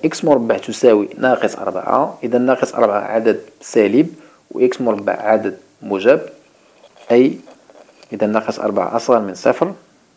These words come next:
إذا المعادلة ليس لها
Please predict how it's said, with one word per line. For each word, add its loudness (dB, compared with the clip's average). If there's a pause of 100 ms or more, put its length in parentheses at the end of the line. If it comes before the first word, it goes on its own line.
(720)
إذا 0 (720)
المعادلة 0 (1700)
ليس 2
لها 0